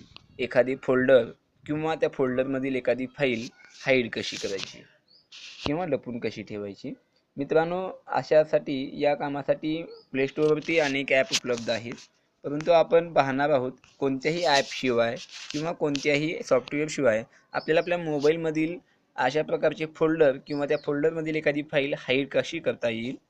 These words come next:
आता मी तुम्हाला त्यासाठी घेऊन जातोय. पहिल्यांदा मी या ठिकाणी माझ्या गॅलरी ओपन करतोय आणि गॅलरीमधलं आपल्याला एक व्हिडिओ दाखवतोय, जेणेकरून की मी ते व्हिडिओ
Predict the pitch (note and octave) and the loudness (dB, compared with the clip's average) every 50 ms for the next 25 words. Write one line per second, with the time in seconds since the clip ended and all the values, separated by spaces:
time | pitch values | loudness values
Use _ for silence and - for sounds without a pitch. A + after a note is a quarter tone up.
0 | _ _ _ _ _ - - A2+ - B2+ B2+ C3 C#3 C#3 C#3+ - C#3 C3+ C#3 C3+ | _ _ _ _ _ -12 -10 -4 -2 0 0 0 -2 -4 -4 -2 -2 -2 -2 0
1 | C3 C3+ C3 - C3+ - - C#3 C3 B2 C3 C#3 C#3+ C#3+ C3+ - C#3 C#3 E3+ A3+ | 0 0 0 0 -2 -4 -4 -8 -6 -4 -2 2 2 2 2 2 0 -2 -2 -4
2 | - _ _ _ _ _ _ - B2+ C3 C3 C#3 D3 D3 D3 C#3+ C3 C3+ - - | -10 _ _ _ _ _ _ -4 -2 2 2 2 2 4 2 2 2 2 -2 -8
3 | _ _ _ _ - B2+ B2+ C3 C3+ C3 C#3 C3+ - C#3+ C#3+ D3 D3 C#3+ C#3 C3+ | _ _ _ _ -8 -4 -2 0 0 0 0 0 0 0 0 0 -2 -2 2 2
4 | D3 D3 D3+ - - _ _ - - _ _ _ - - - - B2 B2+ A#2+ C3+ | 2 2 2 0 -4 _ _ -20 -20 _ _ _ -20 -18 -12 -8 -6 0 4 4
5 | C3+ C3+ C#3+ D#3 E3 D#3 - D#3 C#3 C3+ C3 B2 A2 - A#2+ C3 C#3+ C#3 C#3 C#3 | 6 6 4 0 -2 -2 -4 -4 -2 0 0 0 0 -2 -6 -6 -4 -4 -4 -4
6 | C3 C3 B2+ B2+ B2+ C3 D3 D#3 D#3+ D#3+ D3+ D3+ D3 C3 A#2+ B2 B2 _ _ _ | 0 2 2 2 2 0 -2 -2 -2 -4 -2 2 4 4 4 4 2 _ _ _
7 | - - B2 A#2+ B2+ C#3 C#3+ D3 D3 D3+ D3+ - - C#3+ C3 C3 C3+ C3 C#3+ D3+ | -8 -4 -4 -2 -2 0 2 4 4 2 2 0 -4 -4 -2 -2 0 0 -2 -2
8 | E3 D#3 D#3+ D3 C#3 - B2 A#2 G#2 A2+ A2+ A#2 A#2+ B2 B2+ C3+ C#3+ C#3+ C#3 - | 2 4 4 4 4 2 -2 -4 -4 -6 -6 -6 -6 -6 -6 -6 -6 -6 -4 -4
9 | C#3+ C#3+ D3 D3 C#3+ - - D3+ D3 D3 D3 D3+ D3+ D3+ E3 D#3+ D#3+ D#3 D#3+ E3 | -4 -4 -4 -6 -8 -8 -6 -6 -4 -4 -4 -6 -6 -4 -4 -4 -2 -2 -2 0
10 | D#3+ D#3 C#3 B2 A#2+ | 0 0 0 -2 -4